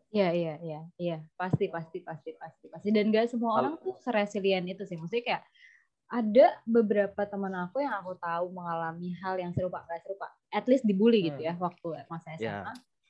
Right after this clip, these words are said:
Speaker 1: Sampai sekarang tuh punya ketakutan tersendiri terkait hubungan sosial gitu.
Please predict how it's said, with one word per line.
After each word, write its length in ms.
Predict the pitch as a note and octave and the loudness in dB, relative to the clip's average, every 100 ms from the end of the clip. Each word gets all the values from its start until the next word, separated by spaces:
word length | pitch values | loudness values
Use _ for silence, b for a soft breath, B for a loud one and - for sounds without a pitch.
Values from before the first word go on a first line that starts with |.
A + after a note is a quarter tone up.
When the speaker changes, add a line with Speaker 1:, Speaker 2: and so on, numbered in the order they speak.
| b b b _ | b b b _
Speaker 1:
Sampai 320 | A#3+ A#3 D4+ | 0 4 4
sekarang 320 | D#4+ D4+ D#4+ | 4 2 2
tuh 80 | F#4+ | 0
punya 320 | E4 E4+ C#4 | 0 2 0
ketakutan 800 | C4+ - - - A#3 A3+ A3 G#3+ - _ | -2 -4 -4 -4 -4 -2 0 -2 -6 _
tersendiri 760 | - B3 A#3+ A3 A3+ B3+ F4 - | -6 0 2 2 0 -2 -6 -10
terkait 560 | A#3+ A#3 G#3+ A3+ C4 - _ | -12 -6 -2 0 0 -4 _
hubungan 380 | A3+ G#3+ A3 G3+ | 2 2 2 0
sosial 520 | A3+ A3 D#4 A#3+ F3+ | -4 -2 2 2 0
gitu. 320 | E3 D#3+ | -4 -6